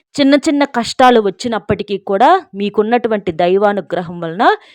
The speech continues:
మీకు అంతా కూడా అనుకూలంగా మారతాయండి. మీకు నరదిష్టి కూడా చాలా ఎక్కువగా ఉందన్నమాట. కాబట్టి ఆ నరదిష్టి నుంచి బయటపడటానికి స్నానం చేసేటటువంటి నీటిలో, గోరువెచ్చటి నీటిలో కాస్తంత రాళ్ళ ఉప్పు,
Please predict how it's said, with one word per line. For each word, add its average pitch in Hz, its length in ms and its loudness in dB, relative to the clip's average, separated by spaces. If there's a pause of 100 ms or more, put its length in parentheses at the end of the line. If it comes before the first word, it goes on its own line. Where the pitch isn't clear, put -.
(140)
మీకు 208 200 0
అంతా 208 300 4
కూడా 220 240 2
అనుకూలంగా 208 600 2
మారతాయండి. 175 800 -6
మీకు 208 260 -2
నరదిష్టి 208 600 0
కూడా 214 200 -2
చాలా 190 420 2
ఎక్కువగా 202 460 0
ఉందన్నమాట. 170 540 -6 (400)
కాబట్టి 233 360 2
ఆ 233 80 6
నరదిష్టి 233 580 2
నుంచి 214 240 -4
బయటపడటానికి 180 840 -4
స్నానం 208 520 -2
చేసేటటువంటి 175 540 -8
నీటిలో, 175 280 -6
గోరువెచ్చటి 180 580 -4
నీటిలో 175 220 -8
కాస్తంత 170 440 -6
రాళ్ళ 175 320 -2
ఉప్పు, 196 320 -6